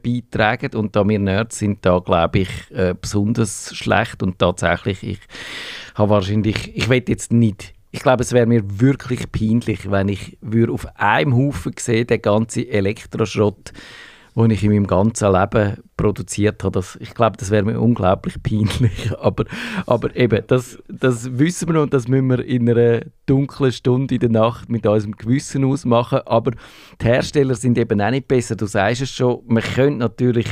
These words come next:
viel länger schauen, dass es so Updates gibt für die Geräte. Man könnte aber auch dafür sorgen, dass man die kann besser flicken. Und das ist einmal so ein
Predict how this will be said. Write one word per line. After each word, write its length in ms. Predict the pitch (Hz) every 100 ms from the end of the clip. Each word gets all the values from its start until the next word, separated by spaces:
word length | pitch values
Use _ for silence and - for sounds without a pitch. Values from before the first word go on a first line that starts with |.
| -
viel 540 | - - - 190 233
länger 360 | 175 147 160 151
schauen, 500 | 143 143 151 160 151 - - -
dass 240 | 127 131
es 140 | 143 -
so 300 | 123 139 -
Updates 640 | 123 127 - 135 139 -
gibt 300 | - 147 -
für 160 | - 139
die 200 | - -
Geräte. 440 | 131 123 139 - - - - - -
Man 140 | 127
könnte 360 | 120 135 147 107
aber 400 | 131 139 120 113
auch 240 | 120 127 156
dafür 440 | 131 - 123 123
sorgen, 640 | 101 - 120 127 135 127
dass 180 | 120 113
man 140 | 120 110
die 160 | 107
kann 220 | 110 101
besser 400 | - 113 - -
flicken. 480 | - 120 123 - 117
Und 240 | - 101 127
das 160 | 120
ist 100 | 123
einmal 260 | 120 113 107
so 160 | 98
ein 80 | 107